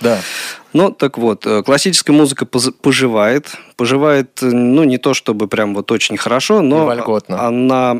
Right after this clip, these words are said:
Speaker 2: м, присутствует в наших эфирах. А, и вот даже, даже вот в таком виде, как вы могли ее только,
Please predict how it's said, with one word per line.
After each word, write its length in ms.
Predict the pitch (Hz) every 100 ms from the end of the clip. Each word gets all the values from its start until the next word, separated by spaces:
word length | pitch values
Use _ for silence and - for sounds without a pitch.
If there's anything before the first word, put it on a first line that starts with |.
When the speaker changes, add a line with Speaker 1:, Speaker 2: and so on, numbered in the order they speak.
| -
Speaker 2:
м, 160 | 117
присутствует 800 | 107 135 - 135 - 110 104 98
в 140 | 113 110
наших 340 | 107 104 -
эфирах. 560 | 117 190 196 185 - - - - - - - -
А, 720 | 110 110 107 104 101 101 - - - -
и 160 | 110
вот 480 | 165 160 165 - - -
даже, 500 | 101 127 151 165 151 -
даже 260 | - 123 139
вот 100 | 120
в 100 | -
таком 440 | 110 - 123 123 117
виде, 340 | 107 113 123
как 360 | 123 107 101 -
вы 280 | 104 101 113
могли 300 | 123 107 110
ее 160 | 107
только, 340 | 104 107 -